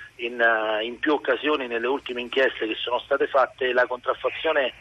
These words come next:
è la, è la madre. E le ripeto, il mio problema questa mattina è che da due mesi il prezzo, il blocco delle vendite del nostro olio,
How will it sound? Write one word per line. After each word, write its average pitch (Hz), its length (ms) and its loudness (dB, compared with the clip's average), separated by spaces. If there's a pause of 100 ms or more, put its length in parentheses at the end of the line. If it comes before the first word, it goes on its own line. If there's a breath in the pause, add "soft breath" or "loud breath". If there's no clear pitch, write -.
(280 loud breath)
è 127 160 0
la, 131 140 2
è 131 100 0
la 127 140 4
madre. 110 640 -4
E 110 80 -8
le 135 140 0
ripeto, 120 500 0
il 113 120 -6
mio 139 220 2
problema 131 500 0
questa 123 300 -4
mattina 110 540 -2
è 104 80 -4
che 127 180 -4
da 123 140 2
due 156 260 0
mesi 165 340 -6
il 123 120 -14
prezzo, 127 460 0
il 113 120 -4
blocco - 440 0
delle 120 180 0
vendite 139 420 -2
del 113 180 -2
nostro 123 360 0
olio, 101 380 2